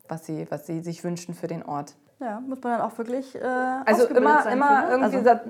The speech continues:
Speaker 1: letztendlich prozessorientiert und nicht ergebnisorientiert. Also ich glaube, man sollte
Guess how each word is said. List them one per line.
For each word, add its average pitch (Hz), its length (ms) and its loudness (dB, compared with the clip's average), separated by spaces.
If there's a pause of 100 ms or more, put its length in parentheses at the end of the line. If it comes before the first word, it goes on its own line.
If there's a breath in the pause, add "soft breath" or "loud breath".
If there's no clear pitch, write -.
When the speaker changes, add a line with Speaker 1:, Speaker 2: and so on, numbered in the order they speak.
Speaker 1:
letztendlich 233 480 -4
prozessorientiert 190 880 0
und - 100 -8
nicht 214 140 -6
ergebnisorientiert. 180 920 -4
Also 185 200 -2
ich 185 120 -4
glaube, 214 200 2
man 208 120 -2
sollte 214 440 -2